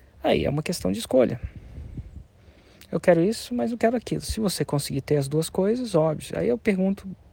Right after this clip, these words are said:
perguntaria pra você, dá pra modificar esse conflito? Dá pra abrir mão de alguma coisa desse conflito? Ou não, esse conflito é inegociável pra mim. E aí, bom, você vai lá e desiste do seis em sete.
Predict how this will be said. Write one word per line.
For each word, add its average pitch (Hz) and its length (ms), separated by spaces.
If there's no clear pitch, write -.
perguntaria 160 480
pra - 120
você, - 220
dá 180 180
pra - 240
modificar 156 480
esse 131 100
conflito? - 520
Dá 151 120
pra 156 140
abrir 123 180
mão 123 240
de 113 80
alguma 113 220
coisa 110 260
desse - 160
conflito? - 520
Ou 226 160
não, 170 280
esse - 140
conflito 165 460
é - 300
inegociável 180 680
pra - 180
mim. 220 240
E 339 60
aí, 330 80
bom, 262 300
você 226 180
vai 165 180
lá - 180
e - 40
desiste 202 420
do 202 80
seis 202 240
em 214 60
sete. - 440